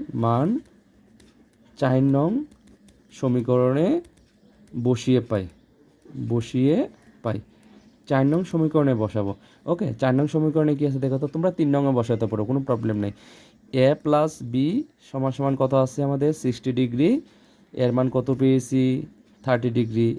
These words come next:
এর মান থার্টি ডিগ্রি প্লাস B সিক্সটি ডিগ্রি। এখন বির মান আমরা নির্ণয় করব। রাইট সাইডে আছে আমাদেরকে সিক্সটি ডিগ্রি, এটা লেফট সাইডে কি আছে আমাদের? লেফট সাইডে আছে থার্টি ডিগ্রি প্লাসে, তো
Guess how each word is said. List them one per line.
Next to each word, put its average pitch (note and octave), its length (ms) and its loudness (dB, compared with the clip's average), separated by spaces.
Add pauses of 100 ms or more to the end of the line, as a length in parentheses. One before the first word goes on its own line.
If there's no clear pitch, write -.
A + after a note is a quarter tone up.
এর A2+ 120 -2
মান A#2+ 180 2
থার্টি A#2 300 0
ডিগ্রি A2 240 2 (140)
প্লাস A2+ 300 2 (680)
B - 20 -2 (1300)
সিক্সটি C3 340 0
ডিগ্রি। A2 240 2 (840)
এখন C3+ 140 2 (140)
বির D3+ 220 4
মান E3 160 4
আমরা D3 220 0
নির্ণয় C#3+ 260 0
করব। B2 180 0 (300)
রাইট B2+ 200 0
সাইডে C#3+ 200 2
আছে C3+ 180 -2
আমাদেরকে C3+ 320 0
সিক্সটি C3+ 320 -2
ডিগ্রি, A#2+ 260 0 (440)
এটা B2+ 220 0
লেফট B2+ 200 4
সাইডে D3+ 220 4 (420)
কি D3 80 -2 (100)
আছে C#3 220 -4
আমাদের? D#3 240 0 (120)
লেফট B2 260 -2
সাইডে C#3+ 280 2
আছে D#3 180 -2 (720)
থার্টি C3 280 2
ডিগ্রি C3+ 220 4
প্লাসে, A#2 300 2
তো B2 60 0